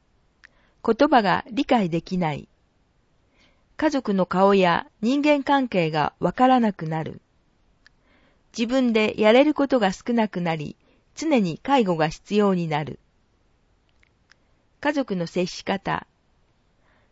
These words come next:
普段の生活の中でできないことが増え、合併症を起こしやすくなることを理解する。介護サービスを上手に利用する。困ったことがあったら、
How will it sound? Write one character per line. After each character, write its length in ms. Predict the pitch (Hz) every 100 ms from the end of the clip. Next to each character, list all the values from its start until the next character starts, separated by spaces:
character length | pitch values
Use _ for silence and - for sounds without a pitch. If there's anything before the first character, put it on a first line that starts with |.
| _
普 120 | 285
段 240 | 294 226
の 80 | 185
生 200 | 185 226
活 240 | 254 247 226
の 120 | 220
中 280 | 214 202 165
で 260 | 160 - _ _
で 140 | 190 214
き 120 | 269
な 120 | 294
い 80 | 233
こ 120 | 190
と 120 | 180
が 160 | 160 147
増 180 | - 160
え、 220 | 156 - _ _ _ _
合 120 | - 208
併 260 | - 277
症 340 | 277 269 240 220
を 120 | -
起 40 | -
こ 100 | 247
し 120 | -
や 100 | 269
す 80 | -
く 100 | 180
な 120 | 185
る 80 | 185
こ 140 | -
と 200 | 160 156
を 120 | 143 -
理 120 | 196
解 240 | 190 190 151
す 200 | - 131
る。 140 | 90 _ _ _ _ _ _ _ _ _ _ _ _ _
介 200 | 262 311
護 120 | 311
サ 180 | 294 302
ー 40 |
ビ 120 | 226 196
ス 160 | -
を 240 | 160 139 - -
上 240 | 214 262
手 120 | 254
に 200 | 233 165 -
利 120 | 180
用 220 | 180 175
す 180 | - 151
る。 160 | 139 - _ _ _ _ _ _ _ _ _ _ _
困 180 | 247 311
っ 60 |
た 140 | - 233
こ 120 | 220
と 120 | 196
が 160 | 180 175
あ 40 |
っ 60 | 220
た 220 | _ 160
ら、 220 | 151 -